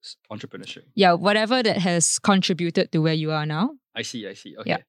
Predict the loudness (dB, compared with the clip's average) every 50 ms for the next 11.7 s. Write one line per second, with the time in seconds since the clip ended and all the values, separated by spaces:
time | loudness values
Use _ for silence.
0 | _ _ _ _ _ _ _ _ -4 -4 -4 -4 -4 -6 -8 -10 -10 -10 -10 -10
1 | -8 -8 -8 -6 -6 -6 -4 -4 -4 -4 -6 -8 -8 -8 -6 -6 -4 -4 -6 -8
2 | -10 -14 -8 -4 -2 -2 -2 -2 -4 -6 -4 -4 -4 -6 -8 -10 -12 -12 -12 -12
3 | -10 -8 -10 -10 -8 -10 -12 -12 -12 -10 -8 -8 -10 -10 _ -14 -14 -14 -14 -12
4 | -12 -14 -14 -14 -12 -12 -12 -10 -12 -12 -10 -6 -4 -4 -2 -2 -4 -6 -6 -10
5 | -12 -12 -10 -8 -8 -8 -10 -12 -14 -16 -20 -20 -20 -16 -12 -10 -8 -8 -8 -8
6 | -10 -12 _ _ _ -16 -14 -14 -12 -10 -10 -10 -8 -10 -12 -12 -12 -12 -14 -14
7 | -14 -12 -12 -12 -12 -12 -16 -18 -18 -16 -16 -14 -12 -12 -14 -14 _ _ _ _
8 | _ _ _ _ _ _ _ _ -10 -4 -2 -2 0 0 0 0 -2 -4 -6 _
9 | _ _ _ _ _ -18 -12 -6 -4 -4 -2 -2 -4 -6 -6 -6 -4 -4 -2 -2
10 | -2 -2 -4 -4 -4 -6 -8 -8 -10 -10 -8 -8 -10 -10 -10 -10 -12 -12 -10 -10
11 | -10 -10 -10 -12 -14 -16 -18 -18 -18 -16 -14 -14 -14